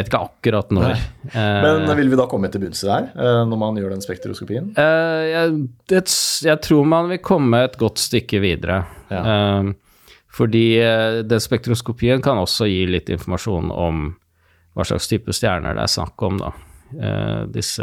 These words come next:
Speaker 1: lyssterke stjernene. Ehm,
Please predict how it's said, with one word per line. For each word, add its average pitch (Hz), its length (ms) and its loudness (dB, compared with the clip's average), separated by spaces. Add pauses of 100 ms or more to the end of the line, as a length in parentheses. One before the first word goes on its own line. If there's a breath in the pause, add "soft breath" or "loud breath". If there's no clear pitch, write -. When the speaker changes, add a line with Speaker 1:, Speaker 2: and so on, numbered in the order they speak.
(160)
Speaker 1:
lyssterke - 440 -4
stjernene. 110 540 0 (920 soft breath)
Ehm, 104 720 0